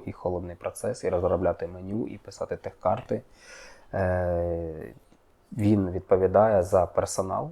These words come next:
який знаходиться, е, на кухні, за вс-, все, що знаходиться на кухні, він за все відповідає.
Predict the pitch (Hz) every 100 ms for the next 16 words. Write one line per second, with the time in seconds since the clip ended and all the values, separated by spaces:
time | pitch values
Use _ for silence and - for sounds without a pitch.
0 | - - 104 - 104 104 - 101 95 90
1 | - 87 85 - - - - - _ _
2 | - 101 90 95 95 95 110 127 - 107
3 | - - - 117 107 - - - - -
4 | 104 - - 85 - 87 - 87 92 -
5 | - 87 85 101 95 85 92 98 - 87
6 | 82 - 87 85 - 90